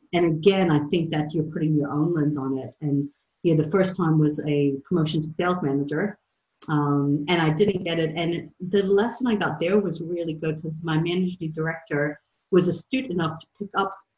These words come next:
on the phone, 'cause he was based in Wellington, I was based in Auckland, um, that I was about to sulk, as I would say it. Um, so he called me to tell me I didn't get the job. Um, and I obviously was just a bit quiet, and he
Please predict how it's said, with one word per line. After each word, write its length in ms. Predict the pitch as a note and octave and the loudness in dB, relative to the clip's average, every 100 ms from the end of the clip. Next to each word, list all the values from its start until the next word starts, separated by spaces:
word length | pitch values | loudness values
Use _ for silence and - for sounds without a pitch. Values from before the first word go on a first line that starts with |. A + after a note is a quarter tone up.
| _ _ _ - | _ _ _ 0
on 200 | E3 D#3+ | 2 2
the 80 | - | 2
phone, 320 | D4 F#3+ E3 | 4 4 4
'cause 160 | F#3 - | 0 4
he 100 | F3+ | 4
was 120 | E3 | 4
based 220 | D#3+ D#3 | -2 0
in 60 | F3 | 0
Wellington, 300 | D3 D3+ D3 | 0 0 0
I 40 | |
was 100 | D3 | 0
based 220 | C#3 C#3 | -2 -2
in 80 | D3+ | -2
Auckland, 460 | C3+ - C#3+ D#3 - _ _ _ | -4 -4 -4 -4 -8 _ _ _
um, 480 | E3 D#3 D3+ D3+ D#3 | 0 4 6 4 2
that 240 | D3+ D#3+ D3+ | 2 0 2
I 120 | D#3 | 2
was 180 | D3 D3+ | 4 4
about 180 | D3+ D3+ | 2 -4
to 60 | - | -8
sulk, 380 | - D3 - C3 | -2 0 0 -4
as 80 | |
I 60 | B2+ | -2
would 140 | C#3 C#3 | -4 -2
say 180 | C#3 | -6
it. 160 | A2+ - _ _ _ _ | -6 -12 _ _ _ _
Um, 260 | D3+ C#3 C3+ | -2 0 0
so 180 | - D#3 | 4 4
he 140 | D#3 | 4
called 280 | - F#3+ F3+ | 4 6 6
me 60 | F3+ | 4
to 120 | - | 2
tell 120 | E3 | 2
me 100 | D3+ | 2
I 60 | D3 | 4
didn't 180 | D3 | 2
get 140 | D3 C3 | 0 -2
the 60 | |
job. 520 | C#3 D3 C#3+ C#3+ D3 D#3 _ _ _ | -4 -2 0 0 -4 -12 _ _ _
Um, 580 | D3+ C#3+ C3+ C#3 C#3 D3+ | -2 0 0 2 2 0
and 120 | D#3 D3 | 2 4
I 160 | D3 | 4
obviously 340 | D3+ D3 C#3+ D3 | 4 2 0 -2
was 100 | C3 | -2
just 180 | D#3 D3 | -4 -4
a 20 | |
bit 180 | C3+ - | -6 -6
quiet, 440 | - C#3 C3+ C3+ B2 | -6 -4 -2 -4 -6
and 380 | D#3 C#3 C#3+ C#3+ | -4 0 2 0
he 480 | D#3 D3 C#3+ C#3 C#3+ | 0 0 2 0 -4